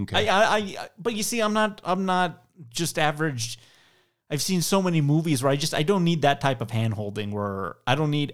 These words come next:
Speaker 2: extra voiceover or extra title cards to kinda let me know what year it is. Like, I know what <laughs> year it is.
Speaker 1: What happens naturally in dialogue anyway when Anna says, "We're three nights from port"?
Speaker 2: Yeah,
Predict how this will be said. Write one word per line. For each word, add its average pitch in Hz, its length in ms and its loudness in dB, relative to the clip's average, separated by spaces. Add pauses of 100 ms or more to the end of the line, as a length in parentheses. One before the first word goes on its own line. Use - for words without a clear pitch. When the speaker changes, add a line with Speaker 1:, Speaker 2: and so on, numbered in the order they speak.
Speaker 2:
extra 131 320 -2
voiceover 117 920 0
or 110 280 -4
extra 113 400 -6
title 120 340 -2
cards 113 380 -2
to 135 100 -8
kinda 117 240 -4
let 107 220 -4
me 117 100 -4
know 107 220 -4
what 110 280 -4
year 117 240 -4
it 113 120 -4
is. 117 200 -4
Like, 226 240 -6
I 302 60 2
know 403 280 2
what 135 340 -4
<laughs> - 0 -
year 139 320 2
it 123 100 0
is. 123 400 0
Speaker 1:
What 180 140 4
happens 180 320 4
naturally 156 420 4
in 127 80 8
dialogue 127 420 6
anyway 131 360 4
when 104 220 2
Anna 123 280 0
says, 104 500 0 (140)
"We're 113 120 2
three 135 280 2
nights 110 320 4
from 98 240 -2
port"? 139 460 4
Speaker 2:
Yeah, 151 220 0